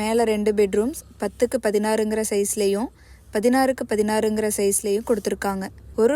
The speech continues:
பெட்ரூம்ல அட்டாச்டு டாய்லெட் பாத்ரூம் பதினொன்னுக்கு நாலு சைஸ்லயும் பத்துக்கு அஞ்சுங்கிற சைஸ்ல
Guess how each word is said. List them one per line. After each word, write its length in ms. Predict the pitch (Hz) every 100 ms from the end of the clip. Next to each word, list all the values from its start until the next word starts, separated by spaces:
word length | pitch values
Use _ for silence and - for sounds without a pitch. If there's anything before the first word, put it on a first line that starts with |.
| 269
பெட்ரூம்ல 440 | 254 220 254 247 254 -
அட்டாச்டு 420 | 202 220 220 - 240
டாய்லெட் 340 | 208 196 202 202
பாத்ரூம் 340 | 208 190 214 226 214
பதினொன்னுக்கு 480 | 202 226 226 220 233
நாலு 220 | 202 202 208
சைஸ்லயும் 580 | 214 202 - 202 196 220 - _
பத்துக்கு 340 | 233 - 294 285 247
அஞ்சுங்கிற 400 | 226 233 233 226 226
சைஸ்ல 300 | 202 196 226